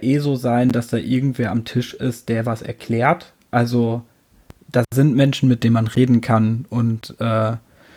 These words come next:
ja, das ist wahrscheinlich eher so das, worauf man sich so ein bisschen konzentrieren sollte, als die technischen Sachen, wenn man da Spaß draus ziehen will.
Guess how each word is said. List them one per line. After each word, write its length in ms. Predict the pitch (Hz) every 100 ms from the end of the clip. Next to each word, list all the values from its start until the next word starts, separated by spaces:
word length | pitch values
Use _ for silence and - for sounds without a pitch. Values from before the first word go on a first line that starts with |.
| - _ -
ja, 280 | 104 110 - -
das 180 | 120 -
ist 180 | 123 -
wahrscheinlich 480 | 113 - 113 110 -
eher 140 | 113
so 160 | 113 113
das, 400 | 110 107 - - _ _ _ _ _ _ _
worauf 380 | - - 117 110
man 100 | 113
sich 160 | 113 110
so 80 | 120
ein 80 |
bisschen 300 | 117 113 117
konzentrieren 640 | 110 117 - 110 - 110 107
sollte, 560 | 104 104 - 110 101
als 420 | 110 110 110 - -
die 300 | 110 104 104
technischen 520 | - 113 - - 98
Sachen, 300 | - - - - _ _
wenn 120 | 117
man 180 | 117 -
da 140 | 110 110
Spaß 320 | - 101 -
draus 400 | 107 104 - -
ziehen 320 | - 107 104
will. 220 | 101 -